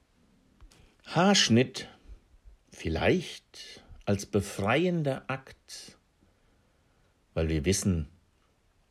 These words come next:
Gott vergibt.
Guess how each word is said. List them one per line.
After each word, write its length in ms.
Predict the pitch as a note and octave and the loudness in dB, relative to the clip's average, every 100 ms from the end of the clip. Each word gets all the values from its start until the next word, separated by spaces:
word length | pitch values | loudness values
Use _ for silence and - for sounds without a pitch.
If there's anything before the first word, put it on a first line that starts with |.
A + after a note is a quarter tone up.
| _ _ | _ _
Gott 540 | - B2+ - - - - _ _ _ _ _ _ _ | 4 4 2 -14 -16 -18 _ _ _ _ _ _ _
vergibt. 840 | - D2+ A2+ G2+ - _ - - | -8 -4 -2 -4 -6 _ -20 -20